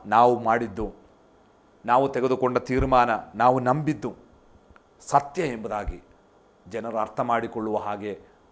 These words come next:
ದೇವರು ಶತ್ರುಗಳನ್ನು ಪಾದಪೀಠ ಮಾಡುತ್ತಾನೆ ಎಂಬುದು ಫಿಲದೆಲ್ಫಿಯಾ ಸಭೆಗೆ ದೇವರು ಕೊಟ್ಟಂತಹ ವಾಗ್ದಾನವಾಗಿದೆ. ಇನ್ನು ಹತ್ತನೇ ವಚನಕ್ಕೆ ಬರುವಾಗ ಮೂರನೇ ವಾಕ್ಯ, ಮೂರನೇ ವಾಗ್ದಾನ ದಿವ್ಯ ಸಂರಕ್ಷಣೆಯಾಗಿದೆ.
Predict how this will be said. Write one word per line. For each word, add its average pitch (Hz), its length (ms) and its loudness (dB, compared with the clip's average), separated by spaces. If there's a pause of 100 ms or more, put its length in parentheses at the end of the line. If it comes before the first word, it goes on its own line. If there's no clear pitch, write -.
ದೇವರು 110 280 -2
ಶತ್ರುಗಳನ್ನು 104 640 -10
ಪಾದಪೀಠ 104 600 -8
ಮಾಡುತ್ತಾನೆ 113 640 -4
ಎಂಬುದು 98 360 -8 (380)
ಫಿಲದೆಲ್ಫಿಯಾ 110 480 -4
ಸಭೆಗೆ 98 400 -4
ದೇವರು 98 240 0
ಕೊಟ್ಟಂತಹ 92 640 -2
ವಾಗ್ದಾನವಾಗಿದೆ. 82 960 -2 (420)
ಇನ್ನು 156 260 4
ಹತ್ತನೇ 185 340 4
ವಚನಕ್ಕೆ 147 480 8
ಬರುವಾಗ 131 360 8
ಮೂರನೇ 170 420 2
ವಾಕ್ಯ, 123 480 0 (320)
ಮೂರನೇ 165 340 2
ವಾಗ್ದಾನ 117 500 2 (320)
ದಿವ್ಯ 170 280 8
ಸಂರಕ್ಷಣೆಯಾಗಿದೆ. 110 920 2